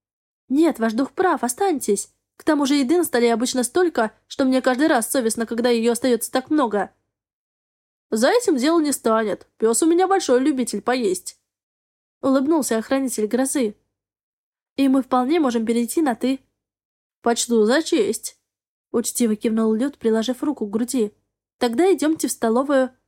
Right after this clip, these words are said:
"Ну надо же", мрачно протянул Морок с плохо сдерживаемым раздражением, наблюдая за этим обменом любезностями. "Да что с тобой?" Обернувшись, едва слышно проговорила Мияна одними губами.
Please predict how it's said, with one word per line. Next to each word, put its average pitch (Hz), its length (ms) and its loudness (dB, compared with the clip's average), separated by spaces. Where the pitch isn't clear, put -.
"Ну 247 220 0
надо 233 360 0
же", - 260 -8
мрачно 233 400 -2
протянул 226 400 -2
Морок 240 440 -2
с - 100 -18
плохо 254 280 0
сдерживаемым 226 840 -2
раздражением, 247 680 -2
наблюдая 226 460 0
за 226 100 -2
этим 233 300 -2
обменом 226 400 -2
любезностями. 220 800 -4
"Да 226 100 -2
что 302 280 0
с - 60 -6
тобой?" 254 460 0
Обернувшись, 226 760 0
едва 226 220 0
слышно 233 340 -2
проговорила 240 500 0
Мияна 233 420 0
одними 226 320 -2
губами. 226 500 -2